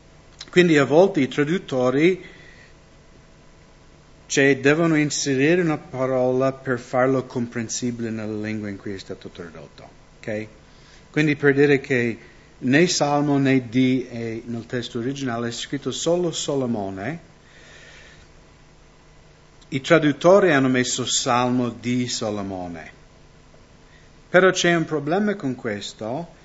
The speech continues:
perché in versetto venti, l'ultimo versetto, è scritto, "Qui finiscono le preghiere di Davide, figlio di Isai." Ok?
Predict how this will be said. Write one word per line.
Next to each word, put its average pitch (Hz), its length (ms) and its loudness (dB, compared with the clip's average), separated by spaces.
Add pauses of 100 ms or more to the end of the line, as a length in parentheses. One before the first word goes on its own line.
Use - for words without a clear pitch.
(220)
perché 139 300 -2
in 131 160 0
versetto 123 500 -6
venti, 123 440 -4
l'ultimo 117 520 -4
versetto, 98 840 -12 (1080)
è 123 80 -8
scritto, 120 760 -10 (680)
"Qui 165 220 0
finiscono 160 720 0
le 127 100 2
preghiere 120 520 -2
di 147 160 -6
Davide, 101 720 -4 (360)
figlio 107 320 -8
di 101 200 -8
Isai." 95 520 -12 (920)
Ok? 104 320 -8